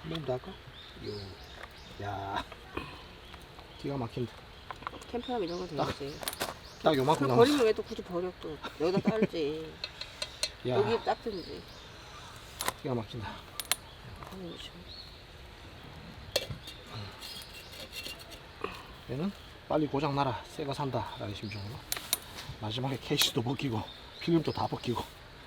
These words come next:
Speaker 1: 명근이가 이거 보더니까 "어, 아빠 폰 새로 샀어요."
Speaker 2: 음.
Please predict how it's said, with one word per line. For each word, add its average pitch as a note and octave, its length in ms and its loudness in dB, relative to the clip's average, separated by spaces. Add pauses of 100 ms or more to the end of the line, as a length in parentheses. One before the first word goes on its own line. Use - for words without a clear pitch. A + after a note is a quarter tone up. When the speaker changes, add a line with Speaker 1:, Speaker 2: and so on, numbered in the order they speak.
(500)
Speaker 1:
명근이가 D#3+ 380 10
이거 D3 100 10
보더니까 C#3 400 6 (200)
"어, F#3+ 160 8
아빠 F#3 140 8
폰 A3+ 200 10
새로 A3 200 8
샀어요." F3+ 300 6 (680)
Speaker 2:
음. G3+ 300 -8